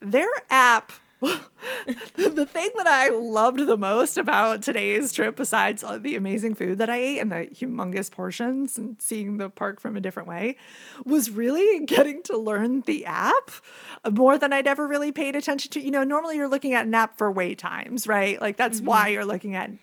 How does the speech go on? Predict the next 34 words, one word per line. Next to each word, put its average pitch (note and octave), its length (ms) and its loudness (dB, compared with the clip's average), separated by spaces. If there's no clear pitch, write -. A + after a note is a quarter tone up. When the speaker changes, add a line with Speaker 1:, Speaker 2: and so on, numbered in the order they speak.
Speaker 1:
an G3+ 120 -4
Speaker 2:
Or F#3+ 40 -2
Speaker 1:
app. F#3+ 120 -2
Speaker 2:
a G3+ 40 -2
Speaker 1:
But G3+ 100 0
this F3 240 2
Speaker 2:
map. E4+ 100 -2
Speaker 1:
was, D4 320 -6
right, B3+ 320 4
but A3+ 200 -4
in A#3 240 2
this G#4 260 -2
one A#3+ 180 -2
in A3+ 120 -4
particular, B3 480 -2
it G#3 60 -2
was G3 140 -6
like, G#3 280 -4
"Oh, B3+ 420 4
I A3 100 2
wanna B3+ 280 0
go C4 280 4
to C#4 480 -2
the A#3 140 -2
Coaster D#4 720 -4
Diner A3+ 640 0
at A3+ 240 4
the A3 80 0
boardwalk G3 800 -2
to A3+ 120 -4
be G3+ 220 -4
able G3+ 260 -2
to - 160 -4
get G3 440 -2